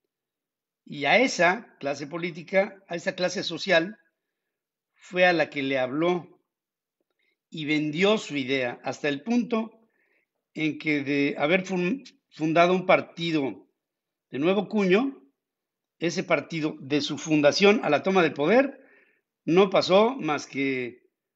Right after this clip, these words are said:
un periodo en el que se armó en tiempo del presidente Enrique Peña Nieto con toda una estructura social que le dio el andamiaje o la red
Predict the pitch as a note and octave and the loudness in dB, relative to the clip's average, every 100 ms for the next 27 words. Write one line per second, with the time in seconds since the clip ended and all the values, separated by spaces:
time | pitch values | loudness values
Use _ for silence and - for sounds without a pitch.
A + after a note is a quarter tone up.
0 | _ - G3 F#3+ F#3+ G3 G#3 F#3+ A#3 C#4+ | _ -8 -8 0 2 4 2 2 0 -2
1 | - D#3 D3 D3 C#3 D#3 C#3+ D3+ E3+ F#3 | -4 -6 -4 -6 -4 0 0 2 4 4
2 | G3 F#3+ - _ _ _ _ _ _ _ | 4 -2 -20 _ _ _ _ _ _ _
3 | C#3 C3+ F3+ F3+ D#3+ C#3 A#2+ C3 C3 D#3 | -10 -2 -2 -2 -4 -4 -8 -8 -6 -6
4 | D#3+ C#3 D#3+ D#3 F3+ G3 G#3 G#3 F3 G#3 | -4 -6 -6 -6 -6 -2 0 2 2 0
5 | B3 - _ _ _ _ _ _ D3+ D3+ | -2 -8 _ _ _ _ _ _ -2 2
6 | D3 C#3+ C#3 C3+ - - _ F3+ G3 G#3 | 2 4 4 2 -4 -20 _ 6 6 6
7 | F3+ C#3 C#3+ D3+ D#3 D3 - _ _ _ | 2 -2 -4 -6 -6 -8 -14 _ _ _
8 | - B2+ - D#3 C#3+ - A3 G#3+ G3 F#3 | -20 -20 -14 -14 -12 -8 -6 -4 -6 -2
9 | F3 E3 F#3 _ _ _ _ _ _ _ | 0 0 -4 _ _ _ _ _ _ _
10 | - C#3+ C#3 D#3+ F3 F3+ - D#3 C#3+ C#3 | -10 -6 -2 2 2 2 -2 -2 -2 0
11 | C#3 E3+ F#3 D3+ C#3 B2 C3+ F3 G3 F#3+ | 2 2 0 -2 -2 0 2 4 4 2